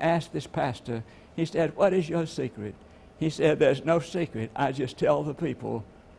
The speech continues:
who they are. I just tell the people who they are." God is the owner. I am a steward. And because God is the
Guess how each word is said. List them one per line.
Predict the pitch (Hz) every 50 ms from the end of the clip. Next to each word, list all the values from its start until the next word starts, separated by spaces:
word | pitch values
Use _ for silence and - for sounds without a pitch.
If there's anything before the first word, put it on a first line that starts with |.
| - - - - -
who | 156 143
they | 131 120 113 127
are. | - 113 131 123 123 117 117 110 110 101 - - - - - - - - - - - - - - - - - - - - - - - - - -
I | - 131 135 135
just | 131 131 131 -
tell | - 160 139 127 123
the | 135 131
people | - - 139 120 - - 117 113 107
who | - 123 131 107
they | - 117 113 - -
are." | 143 123 120 110 98 101 113 110 - - - - - - - - - - - - - - -
God | 151 160 170 170 175 180 185 180 -
is | - 170 170 151
the | - - - - -
owner. | 151 135 139 139 143 147 147 151 139 117 - - - - - - - - - - - - - - - - - -
I | 131 139 151 151 151 151 160 - -
am | 143 139 139 135 135 139 139 -
a | 135 123 123
steward. | - - - - - 143 135 117 107 101 85 92 - - - 98 - - - - - - - - - - - - - - -
And | 156 143 143 135
because | 135 139 135 - - - 196 196 196 190 190 185 175 143
God | - - 160 165 175 180 170
is | 180 175 151
the | 160 160 -